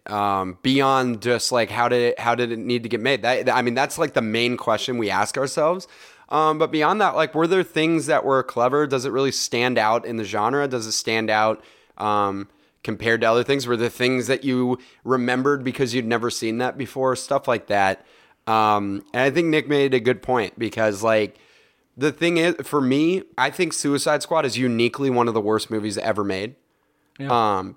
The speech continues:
Speaker 1: because of editing
Speaker 2: I would
Speaker 1: and
Speaker 2: agree.
Speaker 1: stuff. But when we break it down into these metrics, like, I'm not gonna give it a, a one on originality because we hadn't really seen a movie like that.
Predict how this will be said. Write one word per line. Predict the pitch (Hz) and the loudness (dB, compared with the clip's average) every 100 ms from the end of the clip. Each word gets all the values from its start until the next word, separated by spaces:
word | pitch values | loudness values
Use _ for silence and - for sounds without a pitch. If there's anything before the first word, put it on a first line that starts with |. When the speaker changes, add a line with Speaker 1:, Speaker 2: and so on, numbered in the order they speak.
| - | -6
Speaker 1:
because | 120 - 127 113 | -6 0 -2 0
of | 120 117 | -2 -2
editing | 117 113 127 147 | -2 -2 0 0
Speaker 2:
I | |
would | 160 | 0
Speaker 1:
and | 160 | 0
Speaker 2:
agree. | 135 | 0
Speaker 1:
stuff. | 160 170 - - _ _ | 0 -2 -4 -20 _ _
But | 185 | 0
when | 180 175 | 2 2
we | 175 | 0
break | 131 165 190 | 0 -2 -2
it | 165 | 0
down | 143 147 | 2 4
into | 147 131 | 2 0
these | 127 110 | -4 -4
metrics, | 107 110 - 139 - | -2 -2 0 -2 0
like, | 113 | 0
I'm | 113 113 | 0 0
not | 120 127 - | 0 0 -2
gonna | 120 101 | -4 -2
give | 110 117 | 0 0
it | 117 | 2
a, | 113 107 117 | 2 0 -2
a | |
one | 92 92 110 104 98 92 _ _ - - | -2 0 2 0 -2 -12 _ _ -12 -2
on | 110 107 101 104 - | 0 2 0 -2 0
originality | 107 117 107 123 160 135 107 98 | 0 0 0 0 2 2 -2 -6
because | 107 - 127 131 120 113 - - _ _ _ _ | -10 -6 0 2 2 0 -6 -14 _ _ _ _
we | 120 151 | -2 0
hadn't | - - 160 165 147 | 0 0 0 2 0
really | 135 123 110 | 2 2 2
seen | - 113 104 | 0 0 0
a | |
movie | 98 101 95 | 0 0 -2
like | 90 92 | -6 -8
that. | - - | -10 -12